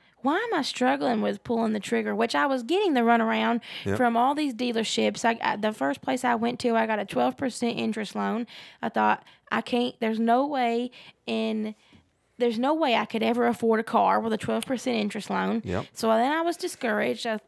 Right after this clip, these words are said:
Speaker 1: I, I was like, you said, "Woe is me. I hate my freaking life. I'm never gonna be able to buy a car." You know, I got everybody telling me what I need to be doing because I'm asking
Speaker 2: Yep.
Speaker 1: for everybody's advice instead of just saying, "I'm an adult.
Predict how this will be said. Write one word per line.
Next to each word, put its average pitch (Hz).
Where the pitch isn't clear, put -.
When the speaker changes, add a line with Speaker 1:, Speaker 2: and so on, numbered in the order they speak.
Speaker 1:
I, 233
I 214
was 214
like, 208
you 226
said, 226
"Woe 233
is 302
me. 247
I 220
hate 233
my 285
freaking 349
life. 254
I'm 214
never 262
gonna 339
be 349
able 349
to 359
buy 330
a 330
car." 220
You 269
know, 226
I 240
got 226
everybody 381
telling 311
me 233
what 254
I 254
need 254
to 226
be 233
doing 214
because 240
I'm 220
asking 214
Speaker 2:
Yep. 202
Speaker 1:
for 202
everybody's 214
advice 190
instead 262
of 254
just 247
saying, 247
"I'm 311
an 466
adult. 226